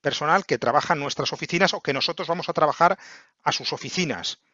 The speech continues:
Por ejemplo, el personal de auditoría se pasa el día en las empresas auditadas, los abogados menos, pero no, el personal de auditoría se pasa el día en las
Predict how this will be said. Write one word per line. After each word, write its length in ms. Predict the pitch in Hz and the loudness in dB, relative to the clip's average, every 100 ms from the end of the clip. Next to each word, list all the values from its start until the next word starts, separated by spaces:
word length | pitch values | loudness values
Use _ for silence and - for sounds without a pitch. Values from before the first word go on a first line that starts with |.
| _ - | _ -18
Por 120 | 107 | -6
ejemplo, 320 | 123 147 110 | -2 -2 -4
el 60 | 104 | -6
personal 360 | 120 117 127 | -6 -4 0
de 80 | 147 | 0
auditoría 440 | 147 143 147 180 175 | 0 -4 0 2 2
se 180 | - | -2
pasa 380 | - 147 - 156 - - _ _ | 0 2 4 4 2 -20 _ _
el 200 | 139 123 | -10 -2
día 380 | 185 131 85 - _ _ _ | 2 2 0 -8 _ _ _
en 100 | 147 | 0
las 180 | 139 - | 2 2
empresas 400 | 131 135 135 139 | 0 -2 0 0
auditadas, 520 | 131 117 190 175 104 | 0 2 4 6 2
los 140 | 107 | -2
abogados 440 | 123 110 131 160 - | -4 0 0 0 -2
menos, 280 | 196 170 - | -4 -4 -6
pero 180 | 123 123 | -6 -8
no, 140 | 127 - | -8 -12
el 180 | 123 | -14
personal 260 | - 104 120 | -10 -6 -2
de 40 | |
auditoría 300 | 151 147 160 | -2 -2 -2
se 120 | 190 180 | -2 2
pasa 260 | 196 - | 0 2
el 60 | 147 | -2
día 160 | 147 | 0
en 60 | 139 | 2
las 220 | 135 - | 2 0